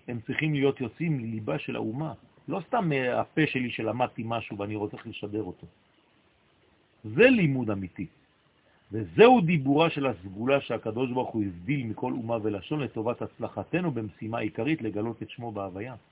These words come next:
נושא הדיבור של הקודש נמסר לישראל למעלה מכל טעם ומכל הבנה אנושית שכלית. אנחנו מדברים שפה שהקדוש ברוך הוא דיבר אותה כדי לברוא את העולם. זה לא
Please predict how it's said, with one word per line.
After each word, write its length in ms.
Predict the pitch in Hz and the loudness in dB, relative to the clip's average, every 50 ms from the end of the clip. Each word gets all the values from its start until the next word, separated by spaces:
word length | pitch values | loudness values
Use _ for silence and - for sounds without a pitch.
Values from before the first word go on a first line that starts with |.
| _ _ _ _ _ _ _ _ _ _ _ _ _ _ _ _ _ _ _ _ _ _ _ _ _ _ _ _ _ - | _ _ _ _ _ _ _ _ _ _ _ _ _ _ _ _ _ _ _ _ _ _ _ _ _ _ _ _ _ 0
נושא 280 | 123 139 - - 233 | 0 0 4 8 8
הדיבור 520 | 240 220 180 190 175 143 135 135 139 156 151 | 8 8 8 6 4 6 6 4 4 2 0
של 180 | - - 156 | -2 0 0
הקודש 460 | 147 - - - 151 143 131 135 - 151 | 0 0 4 4 4 4 4 2 -2 -2
נמסר 320 | 151 151 - - 147 143 | -2 -2 -2 -2 -4 -4
לישראל 500 | 139 135 135 - - - 120 110 110 113 | -2 -4 -4 -6 -6 -6 -4 -4 -2 -4
למעלה 400 | 123 135 151 196 233 262 247 226 | -2 -2 0 0 0 0 0 -2
מכל 340 | 208 196 165 - 220 214 185 - | -4 -6 0 2 2 2 2 0
טעם 300 | - - 240 240 220 175 | 0 0 2 2 2 0
ומכל 340 | 156 147 139 - - - 165 | 0 0 -2 -2 -2 -2 0
הבנה 360 | 147 160 156 160 170 175 190 | 0 0 0 0 -4 -2 -4
אנושית 340 | 180 165 160 - - 202 160 _ - | -4 -4 -4 -6 -8 -12 -12 _ -12
שכלית. 340 | 160 - 190 220 214 143 - _ _ _ _ _ _ - 107 95 - _ _ _ _ _ _ _ _ _ _ _ 131 | -12 -10 -8 -8 -10 -10 -10 _ _ _ _ _ _ -20 -20 -20 -20 _ _ _ _ _ _ _ _ _ _ _ -8
אנחנו 200 | 139 139 - 185 | -8 -6 -6 -6
מדברים 520 | 175 175 180 147 131 123 127 143 151 156 - _ | -2 -2 -2 0 0 -2 -2 -2 -4 -6 -6 _
שפה 340 | - 165 - - - 104 107 | -2 -2 -2 -2 -4 -4 -4
שהקדוש 540 | - - 135 - - 127 123 139 156 160 151 | -4 -8 -8 -4 -4 -2 0 0 0 0 0
ברוך 200 | 160 165 160 - | 0 -2 -2 -2
הוא 120 | 135 120 | -6 -8
דיבר 380 | 104 107 113 107 107 139 170 185 | -6 -8 -8 -2 0 0 0 2
אותה 300 | 160 139 113 - - 95 | 0 -2 -2 -4 -10 -10
כדי 260 | - - 117 127 156 | -6 -6 -4 -2 -2
לברוא 360 | 156 131 117 95 98 95 98 | -2 -2 -4 -4 -4 -4 -4
את 120 | 101 - - | -4 -4 -4
העולם. 400 | 147 160 196 247 294 294 202 110 92 _ _ _ _ _ _ _ _ _ _ _ - | -4 -4 -4 -4 -4 -4 -4 -6 -12 _ _ _ _ _ _ _ _ _ _ _ -6
זה 100 | 113 123 | -4 -2
לא 140 | 175 294 | 0 0